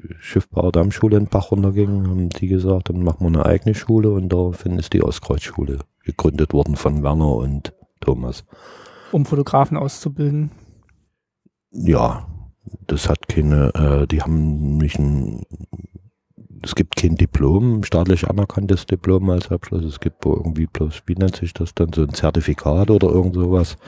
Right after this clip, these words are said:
Speaker 1: Ich hab da keine Ahnung, äh, wie sich das nennt. Nicht, dass ich da jetzt jemand auf den Schlips trete, weil ich irgendwas falsch formuliere. Aber es ist eine Schule, wo man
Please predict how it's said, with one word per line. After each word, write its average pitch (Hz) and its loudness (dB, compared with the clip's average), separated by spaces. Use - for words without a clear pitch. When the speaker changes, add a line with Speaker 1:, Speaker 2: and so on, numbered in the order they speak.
Speaker 1:
Ich - -4
hab 82 -2
da 92 2
keine 78 2
Ahnung, 90 0
äh, 82 0
wie 90 4
sich 85 2
das 85 2
nennt. 85 4
Nicht, 82 0
dass 82 0
ich 80 -6
da 80 0
jetzt 82 0
jemand 82 0
auf 73 -6
den 76 -4
Schlips - -2
trete, 87 2
weil 78 -2
ich 76 -4
irgendwas 78 0
falsch 80 -2
formuliere. 92 0
Aber 87 4
es 82 2
ist 90 -4
eine 95 4
Schule, 98 4
wo 87 4
man 76 -6